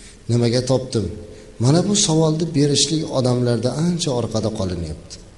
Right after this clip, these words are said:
Topilayotgan molni halolligiga e'tibor berishlikdan ko'ra, uni jug'iga, ya'ni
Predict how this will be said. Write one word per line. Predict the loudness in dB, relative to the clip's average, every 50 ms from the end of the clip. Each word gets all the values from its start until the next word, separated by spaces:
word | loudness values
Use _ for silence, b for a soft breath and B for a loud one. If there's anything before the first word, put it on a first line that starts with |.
| B B B B B B B B B 2
Topilayotgan | 2 4 4 4 4 6 6 6 4 4 2 4 4
molni | 4 4 4 4 4 4 4 2 0
halolligiga | 0 0 2 4 6 6 6 4 2 2 0 0 2 2 0 0
e'tibor | 0 0 0 0 -2 -2 0 2 2 2 2
berishlikdan | 2 2 2 2 0 0 -2 -4 -4 0 0 0 0
ko'ra, | 2 2 4 4 4 2 0 B B B B B 0
uni | 4 6 8 8 8 8 6 4 0 -4 -6 -8 -10 -12 -14 -14 -12 -8 0
jug'iga, | 4 4 6 6 6 6 8 8 6 8
ya'ni | 6 6 6 6 6 4